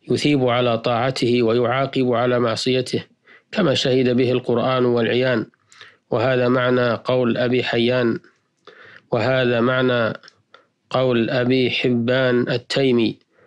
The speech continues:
أحد أتباع التابعين: العلماء ثلاثة، عالم بالله ليس عالما بأمر الله،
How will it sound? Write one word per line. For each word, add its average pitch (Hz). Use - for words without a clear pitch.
أحد 127
أتباع 120
التابعين: 120
العلماء 127
ثلاثة، 120
عالم 127
بالله 123
ليس 135
عالما 127
بأمر 120
الله، 113